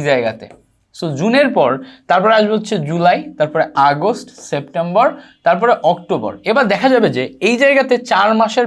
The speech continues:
ব্যবধানে তুমি নভেম্বর, ডিসেম্বর, এই যে ব্যবধান, এই ব্যবধানে তুমি কিন্তু এই জায়গাতে অ্যাডমিশন টেস্ট পাবা। So, অ্যাডমিশন টেস্ট তুমি ম-, নভেম্বর, ডিসেম্বর বা জানুয়ারি, ফেব্রুয়ারির দিকে পাবা। So, তোমার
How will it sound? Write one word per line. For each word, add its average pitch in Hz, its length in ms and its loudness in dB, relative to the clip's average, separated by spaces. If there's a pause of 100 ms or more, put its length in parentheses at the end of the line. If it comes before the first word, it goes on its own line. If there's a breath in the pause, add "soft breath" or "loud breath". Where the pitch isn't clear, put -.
ব্যবধানে 170 480 0 (380 loud breath)
তুমি 208 160 -2 (140)
নভেম্বর, 208 480 2 (160)
ডিসেম্বর, 165 480 -2 (520 soft breath)
এই 240 120 2 (180)
যে 254 60 2 (100)
ব্যবধান, 170 440 2 (300)
এই 208 80 0 (100)
ব্যবধানে 202 480 0
তুমি 190 180 -6
কিন্তু 202 220 -4
এই 170 80 -2
জায়গাতে 175 280 -2
অ্যাডমিশন 165 420 -2 (100)
টেস্ট 147 280 -8
পাবা। 107 200 -2 (580 loud breath)
So, - 120 -4
অ্যাডমিশন 214 400 2 (100)
টেস্ট 262 200 0 (100)
তুমি 208 220 -2
ম-, 156 180 0
নভেম্বর, 196 300 0 (100)
ডিসেম্বর 185 400 0
বা 170 60 4 (100)
জানুয়ারি, 170 360 2
ফেব্রুয়ারির 156 380 -2
দিকে 151 220 -2
পাবা। 131 160 2 (440 loud breath)
So, - 60 -2 (120)
তোমার 226 180 4